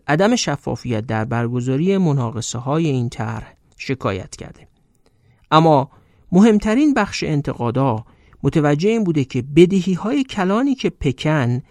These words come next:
در قالب پروژه‌های این طرح‌ها به کشورها تحمیل می‌کنه،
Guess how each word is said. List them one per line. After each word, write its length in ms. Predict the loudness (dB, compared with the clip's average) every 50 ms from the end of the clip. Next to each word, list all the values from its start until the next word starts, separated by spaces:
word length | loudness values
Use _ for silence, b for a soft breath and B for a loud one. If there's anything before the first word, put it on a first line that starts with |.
| b b b b b b
در 200 | 0 0 0 0
قالب 460 | -2 -2 2 2 4 4 4 2 0 0 -2 -4
پروژه‌های 840 | -2 -2 0 2 2 0 0 0 -2 -2 -2 -2 0 0 0 0
این 220 | 0 0 0 0 0
طرح‌ها 760 | -2 -2 -4 -2 -2 -2 -4 -6 -6 -4 -2 0 0 -2 -4 b b b b b b b b -10
به 240 | -2 0 0 0 0
کشورها 760 | -2 -2 -4 -2 -2 -2 -4 -4 -4 -2 -2 -4 -2 -4 -4
تحمیل 640 | -4 -6 -10 -12 -8 -4 -2 0 0 0 0 0 -2
می‌کنه، 760 | -2 -4 -4 -6 -4 -2 0 0 2 2 2 0 0 -2